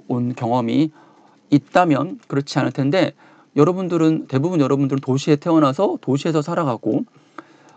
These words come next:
농촌은 거의 뭐, 뭐 할머니, 할아버지가 시골에 계시다면 일 년에 한 번, 두 번 정도 가는 거라 거의 체험 수준을 벗어나지 못해요. 거기서 삶을 살아간다는 것은,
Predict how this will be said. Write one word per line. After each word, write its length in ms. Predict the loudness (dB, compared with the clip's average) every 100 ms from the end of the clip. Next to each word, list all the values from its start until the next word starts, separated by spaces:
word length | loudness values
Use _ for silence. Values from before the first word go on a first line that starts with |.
| 0
농촌은 600 | 4 4 2 0 0 -2
거의 400 | -2 2 2 0
뭐, 260 | -2 -6 -10 _ _ _
뭐 240 | -6 -6 -8
할머니, 340 | -6 -2 0 0
할아버지가 460 | 0 0 0 0
시골에 300 | 0 0 -2
계시다면 600 | 0 -2 0 0 0 -2 -6 _ _ 0
일 80 |
년에 200 | 2 4
한 180 | 4 2
번, 200 | 0 -2 -4 _ -14
두 100 | -4
번 220 | -2 -2 -6 -18 -6
정도 200 | 0 0
가는 260 | 0 0 0
거라 180 | -2 -2
거의 220 | -2 -2
체험 280 | -2 -2 -2
수준을 320 | -4 -2 -2
벗어나지 480 | -2 -4 -2 -2 -2
못해요. 420 | -6 -8 -12 -12 -16 _ _ _ -20 -20 -16 0
거기서 180 | 2
삶을 320 | 2 0 -2 -2
살아간다는 720 | -2 0 0 0 0 -2 -4
것은, 440 | -4 -4 -6 -6